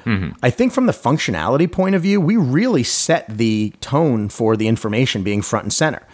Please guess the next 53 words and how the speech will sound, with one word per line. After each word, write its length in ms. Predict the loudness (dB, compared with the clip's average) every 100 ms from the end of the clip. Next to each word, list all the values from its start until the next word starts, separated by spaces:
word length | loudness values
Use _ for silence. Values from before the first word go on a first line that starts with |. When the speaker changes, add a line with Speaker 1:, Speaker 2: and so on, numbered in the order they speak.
| -20 _ -4
Speaker 2:
When 120 | 0
you 100 | 2
Speaker 1:
Mm-hmm. 40 |
Speaker 2:
see 140 | 2 2
our 100 | 0
floating 480 | 0 0 2 2 2
words 460 | 2 0 -2 -6
that 120 | -6
talk 220 | -2 -2 0
about 220 | -2 0
what's 160 | 0
getting 240 | 0 0 0
parsed 340 | 2 0 0
where, 420 | -2 -2 -2 -6 -8 _ _ _ _ _
and 100 | 0
you 60 | 2
Speaker 1:
Mm-hmm. 60 | 2
Speaker 2:
look 140 | 2
at 60 | 0
how 180 | 2 2
everything, 640 | 2 2 0 2 2 2
because 200 | 0 0
we 80 | 0
have 80 | 0
a 40 |
bunch 200 | 0 -2
of 60 | 0
custom 320 | -2 -2 -6
views, 240 | -6 -6
right? 320 | -2 0 -2 -4 _ _ _ -4
Speaker 1:
Yeah. 160 | -4
Speaker 2:
They 140 | 0 -2
were 100 | 0
all 140 | 0
done 240 | 0 0
quite 260 | 0 0 -2
flat. 460 | -2 -2 0 -2 -8 _ _ _ _ _ -6
Speaker 1:
Mm-hmm. 340 | -4 -4 -2
Speaker 2:
We 100 | 2
didn't 160 | 2 0
think 220 | 0 0
about 220 | 0 0
that. 120 | 0
We 100 | 0
didn't 180 | 2 2
say 180 | 2 2
we're 140 | 2
gonna 120 | 2 0
make 180 | 0 -4
it 80 |
flat. 260 | -2 0 0
I 60 | 0
think 220 | -2 -4